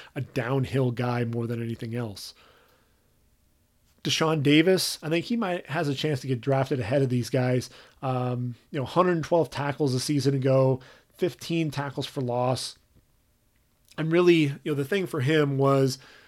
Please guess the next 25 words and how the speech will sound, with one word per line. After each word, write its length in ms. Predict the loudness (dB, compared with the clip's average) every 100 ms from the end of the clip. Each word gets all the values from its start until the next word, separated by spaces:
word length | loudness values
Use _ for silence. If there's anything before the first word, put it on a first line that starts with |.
| _
he 140 | -12 -8
had 180 | -6 -4
such 180 | -4
a 60 | -2
dominant 640 | -2 -2 0 0 -2 -6
front 380 | -18 -6 -6 -6
in 140 | -8 -10
front 280 | -8 -6
of 100 | -4
him, 220 | -4 -6 -12 _ _ _ _ _ -8
and 640 | -4 -2 -2 -2 -4 -8 _ _ _ _
he 420 | _ -6 -6 -6 -10
flew 500 | -14 -18 -2 2 2
around 320 | 2 2 2
and 80 | 0
made 240 | -2 -4
plays. 460 | -4 -6 -6 -10 -10
Now, 260 | -6 -6
the, 140 | -6 -6
the 180 | -2
difference 300 | -2 0 -4
between 200 | -4 -2
him 180 | 0 2
and, 180 | 0 -2
and, 460 | -6 -6 -6 -6